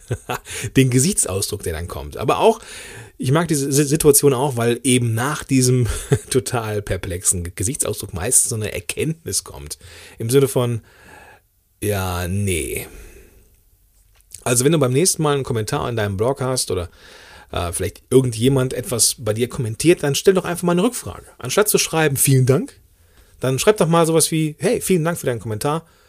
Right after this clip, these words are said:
Mir ist deine Meinung wichtig. Was gefiel dir in dieser Episode besonders? Und wovon sollte ich im-, sollte ich deiner Meinung mal mehr von machen?“ oder sowas. Und du bekommst vielleicht nicht immer eine Rückantwort, aber du zeigst den anderen, dass du an einem Gespräch interessiert bist. Und vielleicht,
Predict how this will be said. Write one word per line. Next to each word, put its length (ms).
Mir 80
ist 100
deine 120
Meinung 340
wichtig. 320
Was 200
gefiel 320
dir 100
in 80
dieser 200
Episode 340
besonders? 420
Und 200
wovon 220
sollte 180
ich 100
im-, 320
sollte 180
ich 160
deiner 240
Meinung 540
mal 440
mehr 540
von 200
machen?“ 220
oder 160
sowas. 360
Und 100
du 40
bekommst 280
vielleicht 200
nicht 160
immer 180
eine 140
Rückantwort, 640
aber 160
du 80
zeigst 600
den 120
anderen, 460
dass 180
du 140
an 100
einem 200
Gespräch 520
interessiert 520
bist. 360
Und 100
vielleicht, 480